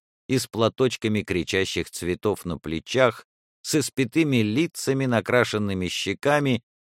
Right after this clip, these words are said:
и густо подведёнными бровями. Все они дрожали от холода. Комиссар распорядился, чтобы всю эту компанию отвели в полицейское управление.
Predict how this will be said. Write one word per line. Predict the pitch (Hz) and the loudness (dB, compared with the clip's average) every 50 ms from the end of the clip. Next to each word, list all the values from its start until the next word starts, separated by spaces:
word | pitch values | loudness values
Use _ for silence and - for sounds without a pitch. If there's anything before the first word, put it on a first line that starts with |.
| _ _ _ | _ _ _
и | 120 131 | -2 0
густо | 104 95 87 135 165 160 - - - - 131 | 0 0 2 2 2 2 0 0 0 0 0
подведёнными | 113 127 123 107 104 98 92 78 65 85 92 98 92 90 92 92 87 85 85 | 2 0 0 0 0 -2 -2 -2 0 -2 -2 -2 -2 -2 -2 -2 -2 -2 -2
бровями. | 82 76 73 - 78 76 73 69 62 52 50 50 50 50 50 _ _ _ _ _ _ _ _ _ _ _ _ _ _ _ _ _ _ _ _ _ _ | -4 -4 -4 -2 -2 -2 -2 -4 -6 -6 -8 -10 -12 -14 -16 _ _ _ _ _ _ _ _ _ _ _ _ _ _ _ _ _ _ _ _ _ _
Все | - - - - - 165 185 196 | -8 -4 -2 2 6 6 8 8
они | 190 180 175 165 160 151 151 151 | 8 6 4 4 2 0 0 -2
дрожали | 135 117 87 82 87 85 80 67 67 78 87 95 101 98 | -2 0 2 2 4 2 2 0 0 0 2 2 2 2
от | 87 85 85 82 - | 2 2 2 0 -4
холода. | - - - 76 73 71 64 64 64 55 55 50 - _ _ _ _ _ _ _ _ _ _ _ _ _ _ _ _ _ _ _ _ _ _ _ _ _ _ | -14 -8 -6 -4 -2 -2 -2 -4 -6 -8 -10 -14 -14 _ _ _ _ _ _ _ _ _ _ _ _ _ _ _ _ _ _ _ _ _ _ _ _ _ _
Комиссар | - 110 131 147 135 - - 170 170 165 147 | 0 2 2 2 0 4 6 8 8 8 8
распорядился, | 139 147 143 - _ - 127 131 127 104 123 156 156 143 - 135 127 | 6 2 2 2 _ 2 4 4 4 2 2 0 0 0 0 -2 -2
чтобы | - - 127 120 123 117 | 0 -2 0 0 0 0
всю | - - - 139 | 0 -2 -2 -2
эту | 135 113 110 98 | 0 0 -2 0
компанию | - 107 101 98 92 _ 127 135 139 135 131 123 123 117 104 - _ _ _ | 2 2 0 0 2 _ 4 4 4 4 2 2 2 2 0 -2 _ _ _
отвели | - 113 104 - 92 107 110 110 117 127 | -2 -2 -2 0 0 0 2 2 2 0
в | 117 - _ | -2 -4 _
полицейское | - 117 113 107 95 - - 101 98 95 82 - - 85 82 | 0 0 0 0 -2 -2 -2 0 0 0 -2 -4 -4 -2 -2
управление. | 85 78 - - 78 76 69 65 60 58 57 53 52 55 | -2 -4 -2 0 0 0 0 -2 -6 -8 -8 -10 -12 -16